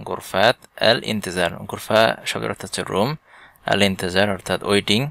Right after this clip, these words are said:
অর্থাৎ ওয়েটিং রুম যেটা, অপেক্ষা করার রুমটি কোথায়? ইসমাহলে, ইসমাহলে কেফ আর রুহ আল বারিদ। ইসমাহলে মানে হচ্ছে আমাকে অনুমতি দিন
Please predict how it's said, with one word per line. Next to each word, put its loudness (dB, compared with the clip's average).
অর্থাৎ 2
ওয়েটিং 2
রুম 0
যেটা, 2
অপেক্ষা -4
করার 2
রুমটি -2
কোথায়? 0
ইসমাহলে, 4
ইসমাহলে 0
কেফ 4
আর 0
রুহ 0
আল -4
বারিদ। 0
ইসমাহলে 0
মানে -4
হচ্ছে -2
আমাকে -2
অনুমতি 0
দিন -2